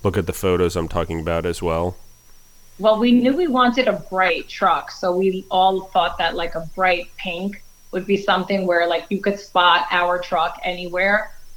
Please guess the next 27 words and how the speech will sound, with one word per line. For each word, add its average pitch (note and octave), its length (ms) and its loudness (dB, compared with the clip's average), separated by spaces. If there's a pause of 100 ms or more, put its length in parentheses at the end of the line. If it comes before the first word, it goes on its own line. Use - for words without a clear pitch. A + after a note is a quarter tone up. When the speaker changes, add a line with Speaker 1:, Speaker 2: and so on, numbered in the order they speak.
(200)
Speaker 2:
driving F#3 440 0
around. F#3 500 -2
Like, F3 160 -6
I've E3+ 120 -2
had G3+ 260 0
people G3+ 280 -6
say, G3+ 220 -4
"Oh, D#4 160 4
I E4 120 4
just E4+ 240 -8
saw E4 120 0
your D#4+ 180 -6
truck D#4 300 -2
driving C#4+ 380 2
by." A3+ 460 2 (360)
So B3 220 0
it's, A#3 160 -6
like, A#3+ 200 2
that G#3+ 200 -6
hot A#3 360 0
pink. A3 380 -8
So - 140 -6
we G#3 160 -4
knew A#3 120 -2
we C4+ 120 -2
wanted G3+ 440 -6
that. E3+ 280 -4